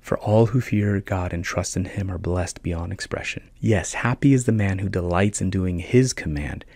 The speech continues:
His children shall be honored everywhere, for the sons and daughters of good men have a special heritage.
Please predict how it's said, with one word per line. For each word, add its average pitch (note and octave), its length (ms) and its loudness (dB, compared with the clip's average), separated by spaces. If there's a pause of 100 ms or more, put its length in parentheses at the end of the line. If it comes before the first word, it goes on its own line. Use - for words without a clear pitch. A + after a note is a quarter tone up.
(120)
His A2 200 2
children B2+ 560 4
shall G2 200 2
be G#2 160 2
honored G#2 380 2
everywhere, F#2 560 0 (160)
for A2+ 100 2
the G2+ 120 4
sons A2 340 2
and B2 140 6
daughters F2 280 0
of - 200 -6
good G2 160 4
men F2+ 180 0
have F2+ 240 -8
a D#2 60 -4
special - 460 -4
heritage. - 680 -10